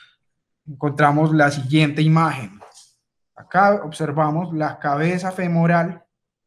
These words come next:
el receso entonces articular,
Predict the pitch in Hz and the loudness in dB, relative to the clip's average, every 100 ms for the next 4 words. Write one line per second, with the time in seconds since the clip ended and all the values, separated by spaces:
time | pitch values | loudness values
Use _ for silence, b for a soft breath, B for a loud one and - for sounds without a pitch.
0 | _ _ _ _ _ _ 131 131 139 143 | _ _ _ _ _ _ -16 -14 -10 -10
1 | 139 160 165 170 175 170 170 165 170 165 | -6 -2 0 -2 -4 -4 -2 -2 -2 -4
2 | - 175 180 190 180 165 - - | -6 -12 -6 0 2 2 0 -14